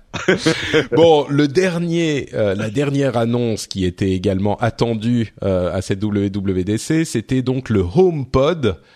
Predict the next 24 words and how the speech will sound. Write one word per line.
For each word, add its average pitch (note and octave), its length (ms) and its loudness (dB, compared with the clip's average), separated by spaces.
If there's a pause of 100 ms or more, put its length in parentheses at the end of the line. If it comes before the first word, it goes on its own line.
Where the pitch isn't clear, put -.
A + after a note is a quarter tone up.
(300)
Nom A2 320 0
un B2 140 -2
petit A#2+ 160 -4
peu A#2+ 160 0
étrange A2+ 380 -2
auquel, F#2+ 240 -2
bien F#2+ 160 -2
sûr, G#2 260 -4
on E2+ 80 -4
s'habituera, F#2+ 960 -2
comme F2+ 180 -2
on F2+ 60 -4
s'habitue F#2+ 480 -2
à F#2+ 80 0
tout, D#3 320 -4 (500)
euh, A2+ 220 4 (100)
qui C3 320 -2
est G3 260 0
le, C#3 680 2
euh, G#2+ 400 0 (580)
le, A2 220 0
le G#2+ 380 0
Amazon C3 420 2
Echo, C3+ 480 0